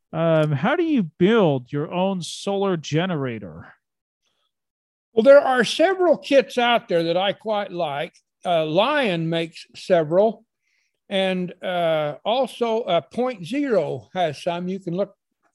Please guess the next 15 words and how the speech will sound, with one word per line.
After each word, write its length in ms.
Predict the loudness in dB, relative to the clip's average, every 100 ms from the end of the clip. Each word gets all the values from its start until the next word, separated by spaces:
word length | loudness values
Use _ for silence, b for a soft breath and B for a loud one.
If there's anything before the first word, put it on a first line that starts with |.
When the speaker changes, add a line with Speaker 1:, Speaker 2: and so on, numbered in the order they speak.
| -6
Speaker 2:
I 80 | -4
think, 200 | -2 0
both 260 | 0 -2
of 60 | -4
those 260 | -2 0
up 180 | -2 -2
on 200 | -6 -6
the 80 | -4
web 340 | 2 2 2
and 100 | -6
find 280 | -6 -6 -6
a 40 | -4
dealer 320 | -2 0 -2
near 240 | -2 -4
you. 460 | -4 0 0 0